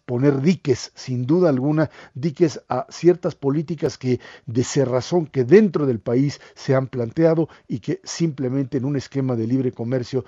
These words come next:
pues no tienen, no tienen cabida. Una de ellas, el tema energético, en donde definitivamente, como está planteado el tratado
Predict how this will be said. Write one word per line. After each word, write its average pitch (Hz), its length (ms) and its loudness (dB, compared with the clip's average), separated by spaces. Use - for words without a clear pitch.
pues 127 200 -6
no 156 120 2
tienen, 139 460 0
no 151 200 -4
tienen 127 340 -4
cabida. 107 400 -4
Una 156 240 2
de 135 100 4
ellas, 143 340 -2
el 110 120 -10
tema 135 260 -2
energético, 151 720 -2
en 113 160 -6
donde 120 260 -4
definitivamente, 123 1080 0
como 110 180 -6
está 123 240 -4
planteado 120 440 -2
el 107 80 -6
tratado 120 460 -6